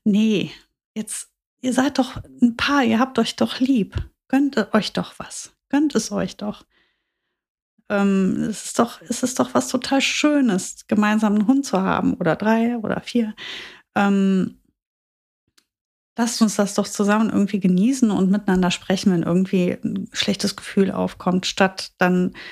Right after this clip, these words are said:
auch so, so die Rechnung so aufzuteilen.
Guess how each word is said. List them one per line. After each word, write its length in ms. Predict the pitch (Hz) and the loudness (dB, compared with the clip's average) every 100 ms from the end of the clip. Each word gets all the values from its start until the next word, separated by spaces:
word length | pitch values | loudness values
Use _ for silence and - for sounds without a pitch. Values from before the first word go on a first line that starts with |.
| - - _ _ _ | -20 -20 _ _ _
auch 140 | 190 | -10
so, 240 | - 190 185 | -2 0 0
so 520 | 190 190 185 - 190 180 _ _ _ _ _ _ _ - | -2 -2 -2 -6 -10 -14 _ _ _ _ _ _ _ -12
die 140 | 190 | -4
Rechnung 420 | 196 196 - 120 190 | 0 0 4 2 2
so 120 | - | -4
aufzuteilen. 840 | 175 190 - - - 196 196 190 | -2 -4 -4 -10 -8 -8 -6 -8